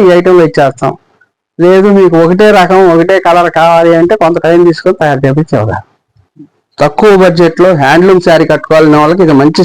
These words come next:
శారీ అమ్మా. క్వాలిటీ చాలా బాగుంటుందమ్మా. అటు ఫిఫ్టీ వస్తుంది, ఇటు ఫిఫ్టీ బార్డర్. ఇదిగోండి శారీ అంతా కూడా ఇలా వచ్చేస్తుంది.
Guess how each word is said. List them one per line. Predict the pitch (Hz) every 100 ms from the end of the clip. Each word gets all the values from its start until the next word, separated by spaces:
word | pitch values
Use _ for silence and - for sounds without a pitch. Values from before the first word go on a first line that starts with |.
| 156
శారీ | 143 127 110
అమ్మా. | 123 135 _ _ - - -
క్వాలిటీ | 156 180 190 175
చాలా | 151 147 156
బాగుంటుందమ్మా. | 139 139 131 135 131 135 127
అటు | 143 175 180
ఫిఫ్టీ | 180 196 185 175
వస్తుంది, | 170 180 208 185
ఇటు | 170
ఫిఫ్టీ | 151 - 147
బార్డర్. | 135 120 123 - _ - _
ఇదిగోండి | 147 147 139 123
శారీ | 156 147 170
అంతా | 160 160 175
కూడా | 175
ఇలా | 143 127
వచ్చేస్తుంది. | 123 147 135 - -